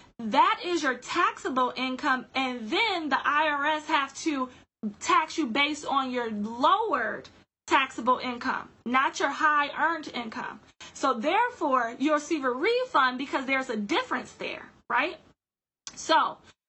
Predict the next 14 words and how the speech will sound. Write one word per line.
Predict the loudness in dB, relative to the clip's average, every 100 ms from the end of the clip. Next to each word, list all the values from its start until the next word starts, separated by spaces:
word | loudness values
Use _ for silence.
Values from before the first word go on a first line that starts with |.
| -4
if | -2 0
you | 4
are | 6 6
receiving | 4 -4 -2 -2 0 -4 2
a | 2 2
tax | -2 4 4 4 -6
refund, | -2 0 0 0 0 0 -6 -14 -20 -4
it | -2 0
could | 0
be | 0 0 0 -6 -10
one | 0 2 2
of | 0
two | -4 -4
things. | -2 -2 -2 -4 -10